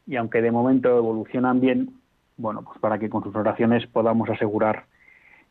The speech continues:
que todo sigue un cur-, un buen curso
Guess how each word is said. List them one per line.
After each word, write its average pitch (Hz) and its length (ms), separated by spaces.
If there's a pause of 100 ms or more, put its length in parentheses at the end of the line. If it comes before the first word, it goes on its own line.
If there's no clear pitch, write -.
que 117 140
todo 113 500 (320)
sigue 120 240
un 127 400
cur-, 120 180
un 139 160
buen 127 220
curso 131 440